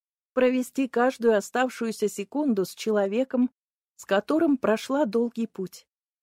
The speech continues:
Или же между нами проляжет глубокая пропасть из ненависти, из-за чего ни один из нас не станет горевать по случаю близящейся смерти.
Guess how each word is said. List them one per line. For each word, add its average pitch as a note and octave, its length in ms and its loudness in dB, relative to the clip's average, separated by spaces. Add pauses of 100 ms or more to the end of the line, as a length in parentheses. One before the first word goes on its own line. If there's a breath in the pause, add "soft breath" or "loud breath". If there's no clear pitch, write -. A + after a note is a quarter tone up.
(680)
Или F#3+ 280 -2
же C#4+ 160 0
между C#4+ 340 0
нами C4 260 4
проляжет B3+ 560 2
глубокая A#3+ 560 0
пропасть A3 640 -2
из B3 200 -4
ненависти, G#3+ 760 0 (400)
из-за G3 260 2
чего C4 260 4
ни B3+ 140 6
один B3 300 6
из B3 140 2
нас C4+ 320 0
не B3 120 4
станет C4 500 2
горевать G#3+ 480 0
по F#3 120 -4
случаю B3+ 500 -4
близящейся G#3 680 -4
смерти. F#3 600 -6